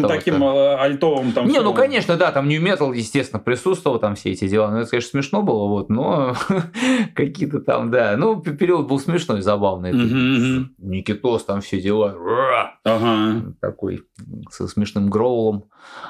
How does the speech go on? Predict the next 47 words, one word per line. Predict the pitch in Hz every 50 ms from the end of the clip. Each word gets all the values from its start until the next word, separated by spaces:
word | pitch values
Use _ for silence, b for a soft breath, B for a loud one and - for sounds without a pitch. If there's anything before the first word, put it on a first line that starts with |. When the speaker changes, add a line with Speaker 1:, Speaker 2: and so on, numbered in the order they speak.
| B B -
Speaker 1:
Вот. | 107 113 120 120 110 98 - - _
А, | - 110 110 110 113 113 113 113 113 113 110 110 110 110 110 110 107 107 107 107 107 107 107 104 104 104 104 104 104 104 104 104 104 101 101 101 101 104 113
ну, | 165 196
мы, | 233 233
дело | 170 190 202 196
в | -
том, | 208 196
что | - - 170
с | 156 139
Джеем | 151 202 240 240 214 160
всегда, | - - 147 135 135 135 143 120 107
ну, | 117 139
вот | 135 123 107 -
с | - - - - -
покойным | 95 101 - 117 110 101 101 101 101
нашим, | 98 98 - - 98 98 113
Speaker 2:
Да. | 107 107 104 101 95 95
Speaker 1:
мы | 175 226 226
всегда | - - 175 147 147 175 185 170
фанатели | 170 143 131 131 135 135 151 160 147
от | - 117 110 113
дэс-металла. | 123 120 - 143 165 180 175 151 120 107 98 95 - _ _ _ _ _
Ну, | 135 135 127 120
Speaker 2:
Мгм. | 110 127
Speaker 1:
всегда, | 127 - - - - 110
от | 110 107
всякого | - 127 - 110 110 110
разного. | 110 104 101 98 98
Потому | 92 107 113
что | - 151
я | 156 165
тоже, | 165 196 190 151 139 135
вот | 123 120 -
у | 117
меня, | 131 135 135 120
если | 117 110 - - -
так | - 107 101 101
говорить, | 104 110 113 117 120 120 107 - b b b b b b -
э, | 101 104 104 104 104 104 101 101 101 101 98 95 92 _ _ _ _ -
там, | 82 87 95 98
Beatles, | 117 123 101 104 98 - 98
Revolution | 107 104 107 107 110 107 - 110 104
number | 104 104 104 104 117 123
nine, | 160 202 233 220 143 -
а | - 196
потом | 196 113 110 - 175 175
я | 143 135 127 123 120 113 101 - -